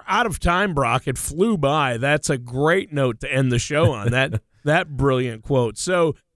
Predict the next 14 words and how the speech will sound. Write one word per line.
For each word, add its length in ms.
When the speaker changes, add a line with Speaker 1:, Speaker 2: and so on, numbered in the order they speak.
Speaker 1:
uh, 200
Brock, 480
let 260
our 140
listeners 580
know 240
how 160
they 160
can 180
get 140
a 60
hold 240
of 120
you. 140